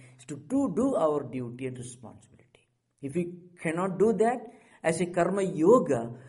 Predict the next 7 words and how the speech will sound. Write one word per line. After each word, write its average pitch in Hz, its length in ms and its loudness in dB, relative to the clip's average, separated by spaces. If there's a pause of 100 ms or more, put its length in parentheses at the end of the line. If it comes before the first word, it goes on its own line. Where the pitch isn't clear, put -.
(140)
then 139 240 0
do 240 220 4
that 135 400 0 (320)
as 131 280 -4
an 185 160 -10
ordinary 127 680 -6 (1000)
du-, - 260 -8